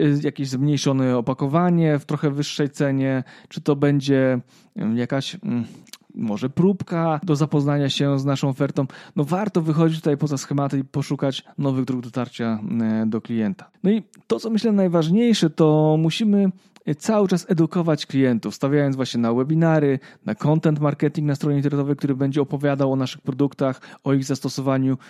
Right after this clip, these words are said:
z perspektywy klienta oczywiście, tak żeby dać się klientom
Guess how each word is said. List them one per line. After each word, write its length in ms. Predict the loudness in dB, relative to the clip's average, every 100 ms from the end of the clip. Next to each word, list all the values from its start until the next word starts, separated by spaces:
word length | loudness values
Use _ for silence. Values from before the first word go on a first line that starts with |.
| -20
z 120 | -6
perspektywy 680 | -4 -4 -2 -4 0 -2 -2
klienta 440 | -2 0 0 0
oczywiście, 460 | 0 -2 -4 -6 -6
tak 200 | -4 -2
żeby 180 | -2 0
dać 300 | 0 -2 -4
się 100 | -2
klientom 440 | 0 2 0 -2